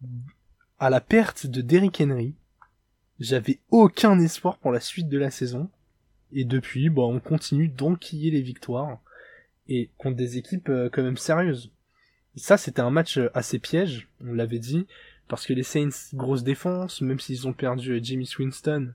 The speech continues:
attaque, euh, pas toujours simple à contrôler. Après, là, l'absence d'Alvin Kamara, en plus, euh, bah, a fait que la pièce est tombée du bon côté pour les Titans. Mais j'ai l'impression que les, les planètes s'alignent,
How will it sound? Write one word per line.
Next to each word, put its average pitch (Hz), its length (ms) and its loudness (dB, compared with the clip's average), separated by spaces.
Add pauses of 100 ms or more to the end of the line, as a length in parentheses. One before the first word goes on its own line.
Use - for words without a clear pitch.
(1040)
attaque, 151 440 2
euh, 117 220 2
pas 170 440 6
toujours 156 340 -6
simple 160 280 0
à 127 40 -2
contrôler. 147 560 0 (340)
Après, 151 380 4
là, 135 380 4
l'absence 120 340 -2
d'Alvin 123 320 -2
Kamara, 127 540 0
en 139 160 -2
plus, - 440 -6
euh, 110 540 -10 (280)
bah, 110 340 -6 (100)
a 127 80 -4
fait 139 160 -2
que - 80 -4
la 117 80 0
pièce - 260 -4
est 120 60 -4
tombée 120 220 -4
du 117 100 -6
bon 120 160 -4
côté 127 240 -4
pour 120 160 -6
les 117 80 -4
Titans. 185 380 -4 (960)
Mais 139 160 -2
j'ai 143 140 2
l'impression 180 560 2
que - 240 -2
les, 139 640 2
les 135 200 2
planètes 190 420 0
s'alignent, 156 560 0